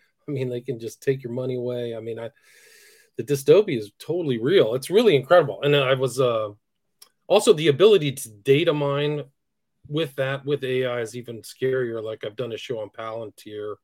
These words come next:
Peter Thiel, and it was interesting. There was, like,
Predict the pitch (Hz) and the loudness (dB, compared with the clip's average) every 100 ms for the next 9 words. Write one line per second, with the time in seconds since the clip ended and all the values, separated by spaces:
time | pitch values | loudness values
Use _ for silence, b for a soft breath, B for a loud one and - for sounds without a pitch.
0 | _ _ _ 117 104 - - 110 107 104 | _ _ _ -12 -12 -16 -16 -12 -10 -12
1 | 98 _ _ _ _ _ - 110 107 107 | -14 _ _ _ _ _ -14 -10 -8 -6
2 | 135 123 175 - 143 123 127 117 117 113 | -2 0 0 2 0 0 -4 -4 -4 -4
3 | 120 110 | -4 -6